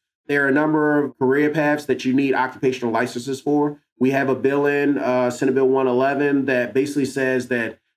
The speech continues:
our agencies would have to do predeterminations that are binding as long as folks are telling the truth, they don't catch subsequent charges and things of that nature. So you know on the front end whether you can even get that occupational license, whether instead of going through it,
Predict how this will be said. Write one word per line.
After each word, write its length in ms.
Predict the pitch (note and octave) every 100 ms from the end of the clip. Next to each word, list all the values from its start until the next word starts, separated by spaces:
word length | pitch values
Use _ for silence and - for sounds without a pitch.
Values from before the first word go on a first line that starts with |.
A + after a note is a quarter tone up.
| _
our 280 | C3+ D3+ -
agencies 800 | D3 D3 C3+ B2 C3 C3 B2+ A2+
would 140 | A#2+
have 320 | C3 C3+ -
to 60 | G#2+
do 220 | G#2+ B2+
predeterminations 1300 | B2 D3+ C#3+ C3 B2+ C#3 B2+ B2 B2+ B2+ A#2 A2 G#2+
that 160 | A2+
are 100 | G#2+
binding 760 | F2+ B2 C3 B2 A#2 A2 A2 G#2
as 160 | A2 A2+
long 220 | B2 B2
as 120 | A#2
folks 240 | B2+ A#2+
are 40 | A2
telling 340 | C3 B2 A2+
the 80 | G#2
truth, 400 | - D3 C3 B2
they 100 | A2
don't 220 | A#2+ A#2+
catch 220 | A#2+ A#2
subsequent 460 | - B2+ - A#2+ A#2
charges 440 | - B2+ B2+ A2+
and 120 | G#2+ A2
things 220 | A#2 A2+
of 60 |
that 160 | A#2+ B2
nature. 420 | A#2+ G#2+ G2+ G2 - -
So 120 | - D3+
you 200 | D3 D3+
know 340 | D#3 D3 C3+
on 100 | C3+
the 100 | B2
front 340 | - E3+ F#3+
end 280 | D3+ C3+ C3
whether 200 | C3 B2
you 100 | C3
can 140 | B2+ B2+
even 260 | B2 A2
get 220 | C#3 F#3
that 200 | D3+ C3+ -
occupational 640 | A#2 A2+ A2 A2+ - G#2+
license, 420 | G#2 G2+ A2 G#2+
whether 260 | A#2+ A#2+ A2
instead 380 | A2 - C3 A#2
of 140 | G2
going 260 | B2 A#2 A#2
through 280 | D3+ D#3
it, 160 | D3+ D3